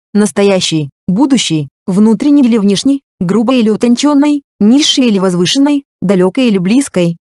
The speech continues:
всякую форму следует видеть правильной мудростью в соответствии с действительностью. Это не мое, я не таков, это не мое я. Любой вид чувства, любой вид восприятия, любой вид формаций, любой вид сознания, прошлого,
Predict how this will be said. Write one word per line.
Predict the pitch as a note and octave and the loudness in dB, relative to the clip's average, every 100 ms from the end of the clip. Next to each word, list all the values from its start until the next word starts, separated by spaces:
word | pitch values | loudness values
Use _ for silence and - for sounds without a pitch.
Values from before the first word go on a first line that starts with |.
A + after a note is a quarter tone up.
| _ | _
всякую | - A#3 C#4 C#4 B3+ | -6 -2 0 0 -2
форму | - F#3 | -2 -2
следует | F#3+ - A#3 C4+ C#4 | -2 -2 0 0 0
видеть | G3 A3 A3+ | 0 0 -2
правильной | G3+ G#3 A3+ G#3+ | -2 -2 0 0
мудростью | F#3 G3 B3+ C#4+ - C4 | 2 0 0 -2 -2 -6
в | A#3 | -2
соответствии | A3 G3+ A3+ - G3+ | -4 -2 -4 -2 -2
с | F3 | -2
действительностью. | F3 - A3 G#3+ E3+ E3+ - E3+ E3 D#3+ _ | -4 0 0 0 0 -2 -4 -4 -2 -4 _
Это | G#3 A#3+ C#4 | -2 0 0
не | C4 | 0
мое, | F3+ G3+ D4+ - - | 2 0 -2 -6 -6
я | G3+ C#4 | -2 0
не | D4+ | -2
таков, | F#3+ F3 B3 B3 - - | -4 -2 -4 -4 -20 -6
это | A3+ B3 | -4 0
не | C4+ | 2
мое | G#3 F#3 | 2 0
я. | F#3+ D#3+ D#3 _ _ _ | 0 -2 -6 _ _ _
Любой | G#3 G3+ A3 | -2 2 2
вид | G3 F#3+ | 0 -2
чувства, | F3+ E3 D#3 C#3+ - _ _ - | -2 -2 -6 -8 -10 _ _ -4
любой | G#3 G3+ G#3+ | 0 2 0
вид | F#3 | -2
восприятия, | G3+ G3+ G#3+ G3+ E3+ D3 D#3+ D#3 - _ _ - | -4 -4 0 0 0 -2 -4 -6 -8 _ _ -4
любой | G#3 G#3 G#3+ | 0 2 0
вид | F3+ | -2
формаций, | - F3+ E3+ D#3 - D3+ D#3+ _ _ - | -4 -2 -2 -2 -6 -10 -10 _ _ -4
любой | G3+ G3+ A3+ | -2 2 2
вид | F#3 - | 0 -4
сознания, | F#3+ F#3+ G3 F3 E3 D3 _ - | -4 0 0 0 -2 -4 _ -6
прошлого, | A#3+ C#4 - E3 D#3+ | -2 -2 -2 -2 -4